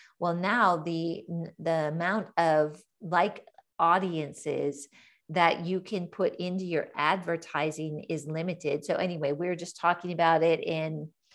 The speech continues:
started out a little discouraged, like, "Well, how are we gonna reach our audience? How are we gonna find the people that we know would be a good match?"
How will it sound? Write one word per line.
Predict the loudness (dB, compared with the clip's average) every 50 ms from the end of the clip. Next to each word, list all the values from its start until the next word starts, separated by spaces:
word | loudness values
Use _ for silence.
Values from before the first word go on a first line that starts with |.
| _ _ _
started | -6 -2 0 0 2 4 8
out | 8 8 8 8
a |
little | 4 2 2 2
discouraged, | 0 -2 -6 -8 -6 -2 0 0 2 2
like, | 2 0 2 4
"Well, | 2 4
how | 4 4
are | 4 4
we | 2
gonna | 0 -2 -2 0
reach | 2 2 0 0 2 2
our | 2 4
audience? | 4 4 4 2 2 0 -4 -4 -6 -6 -10 -14 -6
How | 0 2 2
are | 2
we | 2 0
gonna | 0 -2 -2 -6 -8 -6
find | -4 -4 -2 -2 -4 -4 -4 -6
the | -6 -6
people | -6 -8 -10 -6 -2 0 0 0 2
that | 2 2 0 0
we | -2 -4 -2
know | -2 -2
would | -2 -2 -4 -4
be | -4 -4 -4
a | -2
good | -2 -2 -2 -2
match?" | -4 -4 -4 -4 -6 -6 -8 -12